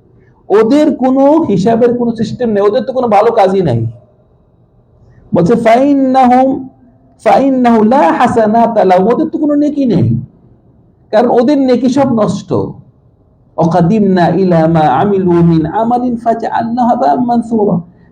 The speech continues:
কাফেররা যত ভালো কাজ করে ওদের কোনো ভালো কাজের কোনো দাম নেই, কোনো ফায়দা নেই,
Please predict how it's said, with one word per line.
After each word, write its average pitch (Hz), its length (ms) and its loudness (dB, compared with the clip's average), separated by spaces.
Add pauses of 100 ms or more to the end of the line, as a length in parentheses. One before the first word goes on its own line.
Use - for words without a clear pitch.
কাফেররা 254 500 2
যত 226 300 0
ভালো 220 440 0
কাজ 214 300 2
করে 240 540 0 (680)
ওদের 185 480 0
কোনো 254 480 -2
ভালো 165 460 2
কাজের 165 680 -4
কোনো 240 440 -2
দাম 127 320 -2
নেই, 110 380 -6 (960)
কোনো 294 260 2
ফায়দা 127 340 -2
নেই, - 240 -6